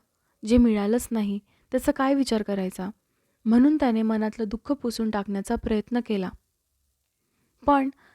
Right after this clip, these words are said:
त्याचं मन अजून आक्रोश करू लागलं. मनातले दुःखाचे विचार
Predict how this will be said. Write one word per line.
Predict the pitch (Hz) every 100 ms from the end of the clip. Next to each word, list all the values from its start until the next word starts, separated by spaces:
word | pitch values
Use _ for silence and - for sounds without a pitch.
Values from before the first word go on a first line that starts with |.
| _
त्याचं | 247 247 311
मन | 285 247 233
अजून | - 208 233 - -
आक्रोश | 208 - 220 233
करू | - 214 202
लागलं. | 190 180 185 208 _ _ _ _ _ _ _ _ _ _ _ _ _ -
मनातले | 247 240 262 262 320
दुःखाचे | 294 269 - 277 294
विचार | 285 - 247 226